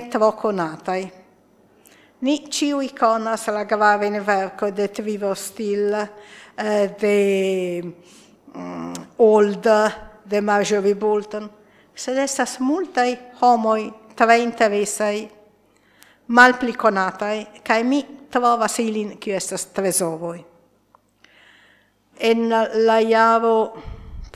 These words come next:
naŭdek tri verŝajne, aŭ naŭdek kvar, mi enkondukis en Universala Kongreso en la programero Aŭtoraj Duonhoroj,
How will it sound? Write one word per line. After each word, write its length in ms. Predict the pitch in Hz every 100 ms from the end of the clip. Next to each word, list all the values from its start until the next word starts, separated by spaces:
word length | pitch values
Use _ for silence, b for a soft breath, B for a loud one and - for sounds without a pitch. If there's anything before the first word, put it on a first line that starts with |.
| B _ _ _ - 226
naŭdek 600 | 208 220 214 202 196 - - _
tri 220 | 220 208 202
verŝajne, 560 | 185 175 - 185 185
aŭ 140 | 175 180
naŭdek 400 | 196 208 190 190
kvar, 380 | 202 190 175 196 B B B B
mi 220 | 254 269
enkondukis 720 | 262 254 254 269 269 302 277 -
en 100 | 220
Universala 600 | 214 214 208 233 220 214
Kongreso 560 | 220 214 220 226 226
en 140 | 202 190
la 180 | 196 196
programero 680 | 220 208 202 202 214 220 208 202 208 - b b b b b b
Aŭtoraj 680 | - 214 208 247 233 220 208 185
Duonhoroj, 840 | 190 196 202 - 202 180 175 190